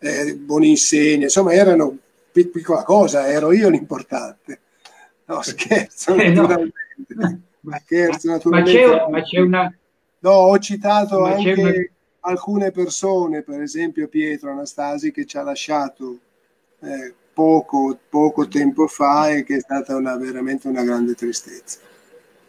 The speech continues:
Speaker 2: Ma io, io penso, se posso completare un attimo questo, eh, concetto che volevo dire già prima, quando lui ha parlato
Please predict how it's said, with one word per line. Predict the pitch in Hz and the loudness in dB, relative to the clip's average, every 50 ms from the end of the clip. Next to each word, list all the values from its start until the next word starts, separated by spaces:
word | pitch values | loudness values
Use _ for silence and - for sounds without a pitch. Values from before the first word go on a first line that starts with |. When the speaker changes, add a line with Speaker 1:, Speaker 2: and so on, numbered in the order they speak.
| _ _ _ _ _ _ _ _ _ _ _ _ _ _ _ _ _ _ _ _ _ _ _ _ _ _ _ _ _ _ _ _ _ _ _ _ _ - | _ _ _ _ _ _ _ _ _ _ _ _ _ _ _ _ _ _ _ _ _ _ _ _ _ _ _ _ _ _ _ _ _ _ _ _ _ -14
Speaker 2:
Ma | - - - - | -12 -12 -8 -4
io, | 208 220 226 233 226 208 190 175 170 165 - - | -2 0 2 4 4 4 4 4 4 2 2 0
io | 185 196 208 202 185 170 | 0 2 2 2 2 2
penso, | 175 180 202 202 202 202 185 180 - 175 160 | 0 -2 -4 -2 -2 -2 -2 -4 -4 -6 -8
se | 156 - 160 160 - | -4 -6 -8 -6 -4
posso | 190 208 202 180 - - 196 185 180 180 180 _ - - | -2 -2 -2 -4 -4 -4 -2 -2 -2 -4 -8 _ -20 -14
completare | _ 175 170 165 - 160 160 165 165 180 185 190 190 185 | _ -8 -6 -6 -6 -4 -4 -4 -2 -2 -2 0 0 2
un | 180 170 175 180 | 2 2 2 2
attimo | 190 190 185 - - 190 165 160 160 165 | 2 2 0 0 -4 -6 -4 -4 -6 -4
questo, | - 165 160 160 - - 170 160 160 160 147 - 147 156 156 151 | -4 -6 -6 -6 -8 -8 -4 -4 -2 -4 -4 -6 -8 -8 -8 -8
eh, | 143 | -8
concetto | - 165 160 165 - 190 196 190 180 - 185 165 | -6 -6 -6 -6 -4 -2 -2 -2 -2 -2 -6 -4
che | 156 151 139 | -4 -4 -4
volevo | 147 151 147 151 147 147 | -2 0 0 0 -2 -2
dire | 143 147 143 147 143 135 | -2 -2 -2 -2 -2 -2
già | 147 156 160 160 _ | -2 -4 -4 -4 _
prima, | 127 127 120 117 - - _ _ _ _ _ _ _ _ _ _ | -10 -10 -10 -10 -12 -20 _ _ _ _ _ _ _ _ _ _
quando | _ 160 156 156 147 160 160 | _ -4 -4 0 0 2 2
lui | 180 214 214 190 | 4 4 4 2
ha | - - | 2 0
parlato | - 160 156 160 175 185 190 185 180 185 175 165 151 156 | -2 -2 -2 0 0 0 0 0 0 0 0 0 0 -2